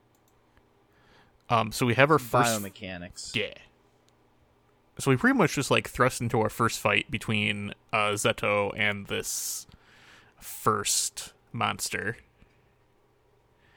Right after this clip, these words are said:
Speaker 2: And, uh, there, there's a part at the very beginning where when the monster sees Zeto, uh, we get a flashback to evil scientist Mikazuki being like,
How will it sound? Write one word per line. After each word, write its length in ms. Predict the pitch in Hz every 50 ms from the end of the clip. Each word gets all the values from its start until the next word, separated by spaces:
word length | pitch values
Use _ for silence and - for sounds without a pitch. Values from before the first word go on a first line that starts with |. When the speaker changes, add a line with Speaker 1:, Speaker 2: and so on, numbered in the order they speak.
| _ _ _ _ _
Speaker 2:
And, 340 | - 123 123 120 120 117 113
uh, 360 | 117 113 113 107 107 104 82 73
there, 300 | 98 120 127 123 123 123
there's 300 | 117 127 127 131 135 127
a 40 | 127
part 460 | _ _ - 156 160 165 156 139 - -
at 100 | 120 -
the 80 | - 117
very 240 | 113 117 113 113 107
beginning 720 | 98 101 95 101 107 101 101 98 95 92 90 87 92 92 _ _ _ _ _ _ _ _
where 560 | - 104 101 92 92 92 90 90 90 87 82 - - 50 67
when 320 | 98 98 98 92 92 92
the 80 | 90 95
monster 560 | 92 92 92 98 98 95 - - - 95 92
sees 440 | - - - 101 95 92 92 87 85
Zeto, 580 | 92 90 90 - 92 87 85 87 87 85 87 87 _ _ _ _ _ _ _ _ _ _ _ _ _ _ _ -
uh, 160 | 87 92 92 71
we 100 | 85 95
get 160 | 87 95 90
a 40 | 87
flashback 800 | - - - 101 95 92 92 - - - - 92 90 87 87 - _ _
to 640 | - - 104 98 90 90 90 87 85 82 82 82 85 85 _ _ _ _ _ _ _ _ _ -
evil 260 | 139 160 156 143 139
scientist 560 | 135 - 147 131 131 123 117 - 117 104 107
Mikazuki 680 | 110 110 104 107 101 95 101 101 101 - 101 92 98 98
being 220 | 95 98 95 95 92
like, 240 | 95 90 90 85